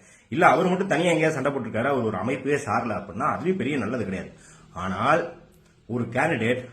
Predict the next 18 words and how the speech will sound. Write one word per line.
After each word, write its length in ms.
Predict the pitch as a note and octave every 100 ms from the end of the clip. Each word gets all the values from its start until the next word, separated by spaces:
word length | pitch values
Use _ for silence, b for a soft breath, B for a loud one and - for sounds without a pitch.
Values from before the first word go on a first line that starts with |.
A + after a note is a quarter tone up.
| B - -
பயங்கர 340 | C3 F#3 F3+
கொள்கை 300 | - D3+ F3+
பிடிப்போட 600 | E3 A#2+ - F2 G2+ A2
சரியான 540 | - - E3+ G3 G3+ G3+
ஒரு 160 | C3
அமைப்புல 320 | G#2 D3 C3+
இருக்கும்போது 520 | A2 F#2+ E2+ F2 B2+ B2 B
அது 140 | - B2
மக்களுக்கு 600 | C#3 - A3 - E3+ B2+
எவ்வளவு 360 | D3 G#3 A3
பெரிய 200 | G#3 D3
டிஃபரன்ஸை 480 | A2 D3 G3 F#3+ D3
ஏற்படுத்துது 520 | B2 D3+ C3 - F2+ A2
அப்படிங்கிறதுக்கான 640 | E2+ C3 A2 F#2+ F2 C3+
ஒரு 120 | D#3+
எக்ஸாம்பிளா 400 | G2 G2 C3+ F#2
தான் 100 | A#2+
எடுத்துக்கிறோம். 320 | G2+ - -